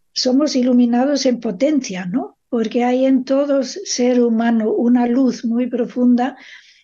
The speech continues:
que, que existe siempre. Si no existiera, no podríamos ni vivir.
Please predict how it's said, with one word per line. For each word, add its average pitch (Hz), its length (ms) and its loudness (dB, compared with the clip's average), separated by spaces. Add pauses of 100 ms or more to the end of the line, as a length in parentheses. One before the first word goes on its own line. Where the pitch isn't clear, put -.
(140)
que, 214 760 0 (240)
que 233 180 2
existe 262 420 0
siempre. 196 560 0
Si 220 200 -2
no 240 120 4
existiera, 262 840 0
no 240 180 2
podríamos 240 600 2
ni 220 140 0
vivir. 214 520 0